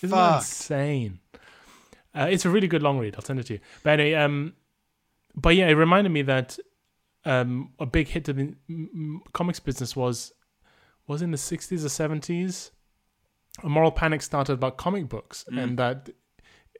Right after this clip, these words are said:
Speaker 1: it, it was comic books that was turning teens violent. And so, like, a whole act was passed that made comics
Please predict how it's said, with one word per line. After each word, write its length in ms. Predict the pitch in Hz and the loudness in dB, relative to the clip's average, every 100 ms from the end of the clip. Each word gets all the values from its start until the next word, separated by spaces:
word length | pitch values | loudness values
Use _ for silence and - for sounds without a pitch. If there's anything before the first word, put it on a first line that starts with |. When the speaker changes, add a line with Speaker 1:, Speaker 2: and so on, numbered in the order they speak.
| - | -10
Speaker 1:
it, 220 | 156 135 | -8 -4
it 40 | |
was 120 | 147 135 | -4 -2
comic 260 | 170 151 | -2 -2
books 160 | 135 - | -2 -4
that 60 | |
was 100 | 135 - | -6 -4
turning 340 | 147 131 127 | -6 -4 -6
teens 580 | - 147 131 120 110 - _ - | -8 -8 -6 -6 -8 -14 _ -2
violent. 560 | 127 123 110 - - _ _ _ - _ - | 0 0 -6 -12 -20 _ _ _ -20 _ -6
And 180 | 135 135 | -4 -2
so, 280 | 151 139 | 2 2
like, 280 | 139 135 131 | 4 2 0
a 80 | 135 | -4
whole 200 | 135 175 | -2 -2
act 240 | 143 190 - | -2 -4 -2
was 120 | 160 | -4
passed 360 | - 139 113 - | -2 -4 -4 -6
that 100 | 123 | -4
made 400 | 127 123 117 - _ _ _ _ _ _ _ _ _ _ _ _ _ - | -2 -2 -4 -8 _ _ _ _ _ _ _ _ _ _ _ _ _ -8
comics 560 | 156 151 139 - - | -4 -4 -4 -8 -10